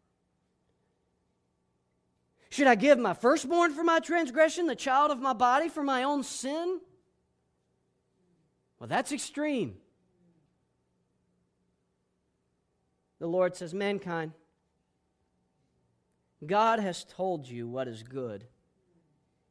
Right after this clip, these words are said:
And what does the Lord require of you?" Listen, church, this is for all of us. Act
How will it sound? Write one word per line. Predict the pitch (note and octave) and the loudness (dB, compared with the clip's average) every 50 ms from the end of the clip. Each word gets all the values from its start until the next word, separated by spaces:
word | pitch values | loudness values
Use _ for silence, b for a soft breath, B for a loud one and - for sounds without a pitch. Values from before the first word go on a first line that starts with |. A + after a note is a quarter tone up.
| _ _ _ _ _ _ _ | _ _ _ _ _ _ _
And | - D#3+ E3 | -10 -6 0
what | E3 E3+ F#3 | 2 2 2
does | F#3+ F#3 E3 | 2 0 -2
the | F3 F#3 | -4 -4
Lord | F3 D#3+ D#3+ D#3 C#3+ C#3 C#3 C#3 C#3+ - _ _ _ _ _ _ _ _ _ _ _ _ | -4 -2 -2 0 0 0 -2 -4 -6 -12 _ _ _ _ _ _ _ _ _ _ _ _
require | F3 E3+ - - - G#3+ G#3 G#3+ G#3 F#3+ E3 D3 | -12 -12 -10 -4 2 4 6 6 6 6 4 0
of | C3+ A#2+ A#2+ | -2 -6 -8
you?" | C#3 C3 A#2 G#2 G2+ - _ _ _ _ _ _ _ _ | -12 -12 -12 -14 -16 -18 _ _ _ _ _ _ _ _
Listen, | F3 G3 F3+ - D#3+ C3 A#2 | -6 -6 -6 -6 -12 -14 -14
church, | - - B2+ B2+ - _ _ - _ _ _ _ _ _ _ _ _ _ _ _ - _ _ _ _ _ | -14 -16 -16 -16 -18 _ _ -20 _ _ _ _ _ _ _ _ _ _ _ _ -20 _ _ _ _ _
this | - F3 F#3 | -14 -12 -12
is | G3 - E3 | -10 -10 -2
for | F3+ G3 | 0 2
all | F#3 F3+ F3 D3 | 4 4 2 0
of | B2 A2+ | -2 -8
us. | G2+ F#2+ - - - - _ _ _ _ _ _ _ _ _ _ _ _ _ _ _ _ _ _ _ _ _ _ _ _ _ _ _ _ _ _ _ _ _ _ _ _ _ _ _ _ _ _ _ _ _ _ _ _ _ _ _ _ _ _ | -14 -20 -20 -20 -20 -20 _ _ _ _ _ _ _ _ _ _ _ _ _ _ _ _ _ _ _ _ _ _ _ _ _ _ _ _ _ _ _ _ _ _ _ _ _ _ _ _ _ _ _ _ _ _ _ _ _ _ _ _ _ _
Act | A#3 A#3+ B3+ C4 B3+ - - - - | 12 12 12 12 10 6 -6 -18 -20